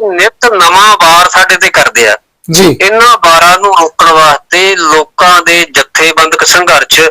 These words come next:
Speaker 1: ਇਹੀ ਇੱਕੋ ਇੱਕ ਹੱਲ ਹੈ।
Speaker 2: ਜੀ।
Speaker 1: ਹੁਣ ਸੰਯੁਕਤ ਕਿਸਾਨ ਮੋਰਚਾ ਭਾਰਤ ਨੇ ਅਠਾਰਾਂ ਅਕਤੂਬਰ ਨੂੰ ਇਹਦੇ ਖਿਲਾਫ ਬਿਆਨ ਜਾਰੀ ਕੀਤਾ।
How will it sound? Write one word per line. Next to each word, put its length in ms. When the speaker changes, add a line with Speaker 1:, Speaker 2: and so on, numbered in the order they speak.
Speaker 1:
ਇਹੀ 400
ਇੱਕੋ 220
ਇੱਕ 160
ਹੱਲ 300
ਹੈ। 120
Speaker 2:
ਜੀ। 140
Speaker 1:
ਹੁਣ 160
ਸੰਯੁਕਤ 480
ਕਿਸਾਨ 400
ਮੋਰਚਾ 400
ਭਾਰਤ 420
ਨੇ 180
ਅਠਾਰਾਂ 380
ਅਕਤੂਬਰ 400
ਨੂੰ 120
ਇਹਦੇ 140
ਖਿਲਾਫ 440
ਬਿਆਨ 260
ਜਾਰੀ 240
ਕੀਤਾ। 420